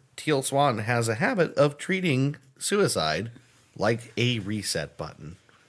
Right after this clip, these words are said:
and has said so. Um, and has said that,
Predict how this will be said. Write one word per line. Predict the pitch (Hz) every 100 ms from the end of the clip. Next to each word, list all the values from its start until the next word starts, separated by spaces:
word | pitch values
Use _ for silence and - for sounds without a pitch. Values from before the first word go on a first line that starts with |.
| -
and | 95
has | 107 113
said | - 240 165
so. | - - - - - _ - -
Um, | - 104 101 98 - - - -
and | 127
has | 131
said | - 147 135
that, | 131 -